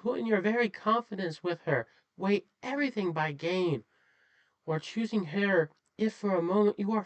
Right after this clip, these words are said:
false enough to your own guiding principle to do so. Do I not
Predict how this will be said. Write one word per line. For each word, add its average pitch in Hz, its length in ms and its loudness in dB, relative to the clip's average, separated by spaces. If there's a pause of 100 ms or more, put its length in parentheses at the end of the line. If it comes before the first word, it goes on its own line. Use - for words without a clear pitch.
(160)
false 247 320 -4
enough 202 280 -4
to - 140 -10
your 202 240 2
own 220 280 2
guiding 196 360 0
principle 190 380 -6
to 170 100 -6
do 156 200 -6
so. 120 400 -6 (560)
Do 185 120 -6
I 185 80 0
not 156 280 -2